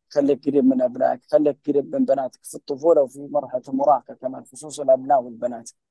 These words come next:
يشعرون بالامتنان، يشعرون بالعطاء، يشعرون إنه أنتوا ثمرة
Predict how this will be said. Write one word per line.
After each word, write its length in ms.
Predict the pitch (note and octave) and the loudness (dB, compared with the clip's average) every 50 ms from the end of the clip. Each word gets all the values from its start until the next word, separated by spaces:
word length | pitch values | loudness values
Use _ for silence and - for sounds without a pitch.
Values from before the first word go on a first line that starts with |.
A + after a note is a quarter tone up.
| _ _ _ _ _ _ _ _ - | _ _ _ _ _ _ _ _ -14
يشعرون 460 | - - - A#2+ C#3 D#3 D#3 D3+ C#3+ | -8 -6 0 2 4 6 6 4 4
بالامتنان، 600 | C3+ - C3+ C#3 B2+ - - C3+ C#3+ C#3+ C#3 - | 2 -2 -2 -2 -4 -4 0 2 4 4 4 4
يشعرون 500 | - - - - B2+ C3 D#3+ E3 D#3 D3+ | 0 -8 -12 -8 -2 0 2 2 2 0
بالعطاء، 500 | C3 A#2+ - A#2+ C3 - - D3+ C#3 - - _ _ _ _ _ _ - | -2 -2 0 0 2 4 4 4 4 2 0 _ _ _ _ _ _ -16
يشعرون 420 | - - - C3+ D#3 E3 D#3+ D3+ | -14 -8 -2 2 2 4 4 2
إنه 260 | D3+ D#3 D#3 D#3 - - - A3+ | 0 -2 -2 -4 -4 -4 0 2
أنتوا 340 | A3 G3+ F3 D#3+ - D#3 | 2 2 2 0 -4 -4
ثمرة 380 | D3+ - G#3+ G#3 F#3 E3 D#3 C#3+ | 0 2 2 4 6 6 4 4